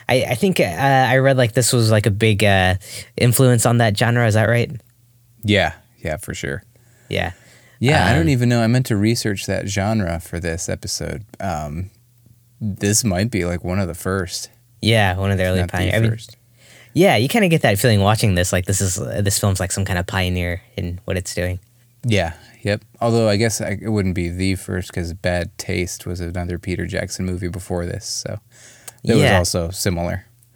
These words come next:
Speaker 1: Oh, no kidding.
Speaker 2: Mm-hmm.
Speaker 1: Um, so I, yeah, I was really impressed that this guy, uh, has done, like, all these films,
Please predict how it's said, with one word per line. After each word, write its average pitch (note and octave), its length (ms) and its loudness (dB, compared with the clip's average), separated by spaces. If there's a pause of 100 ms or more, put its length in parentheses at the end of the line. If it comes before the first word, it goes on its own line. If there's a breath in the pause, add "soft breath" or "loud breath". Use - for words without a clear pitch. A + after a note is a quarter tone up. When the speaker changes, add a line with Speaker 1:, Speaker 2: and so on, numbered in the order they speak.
(140)
Speaker 1:
Oh, F3 200 2
no C#3+ 140 2
kidding. G2 300 0 (340 soft breath)
Speaker 2:
Mm-hmm. G2 300 2 (480)
Speaker 1:
Um, C3 460 2
so D3 460 2
I, F3 160 0
yeah, D3 320 4
I - 20 6
was F#3 160 4
really G#3 140 4
impressed E3+ 260 2
that A2 140 2
this A#2 180 2
guy, G#2+ 460 4
uh, F#2 320 2
has F#2 240 -2
done, A2+ 240 0
like, F#2+ 180 0
all A2+ 220 0
these A2 200 0
films, C3 540 -2